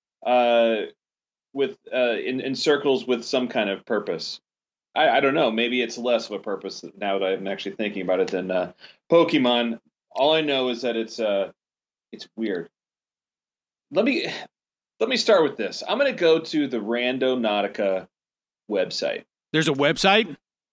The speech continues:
Speaker 1: There's a website. Um, I think this might have started off as a, as a Reddit thread, but there's a website, all right?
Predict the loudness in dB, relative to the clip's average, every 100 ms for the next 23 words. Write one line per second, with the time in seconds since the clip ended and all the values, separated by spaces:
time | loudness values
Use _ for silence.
0 | _ _ 0 2 2 4 4 4 0 0
1 | -2 -6 _ _ _ _ _ _ _ _
2 | _ _ _ _ 4 4 4 -2 -4 -4
3 | -4 -2 -2 -2 -2 -2 0 0 0 0
4 | 0 2 4 4 2 -2 -2 -2 -2 -2
5 | -4 -2 0 2 0 -4 _ _ 0 0
6 | -2 -2 0 2 4 4 4 0 -2 -4
7 | _ _ _ _ -4 0 2